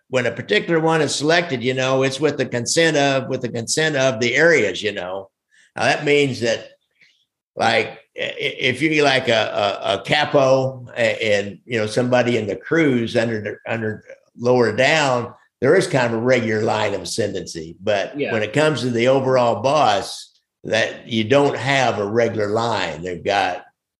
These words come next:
Speaker 1: you could reach down under Lombardo, take Spilatro, 'cause as Dorfman goes on, say a lot of guys don't want it, you know?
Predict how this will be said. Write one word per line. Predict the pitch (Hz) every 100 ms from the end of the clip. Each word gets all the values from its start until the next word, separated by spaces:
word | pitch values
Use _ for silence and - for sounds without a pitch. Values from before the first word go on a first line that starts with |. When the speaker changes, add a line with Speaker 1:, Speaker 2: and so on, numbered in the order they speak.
| _
Speaker 1:
you | - 110 123
could | 113 104
reach | 127 123
down | 117 117 113 -
under | 139 139 117
Lombardo, | 110 110 135 143 113 107
take | 113 113 107 -
Spilatro, | - 104 131 151 170 98 95 92 107 113 _ _ _ _ _ _ _ _ -
'cause | 117 113 -
as | 113 110
Dorfman | 135 156 135 110
goes | 127 127
on, | 139 151
say | 135 120
a |
lot | 120 165
of | 180
guys | 139 123 113
don't | 135 123
want | 117 165 196
it, | 135
you | 101
know? | 107 107 120 156 143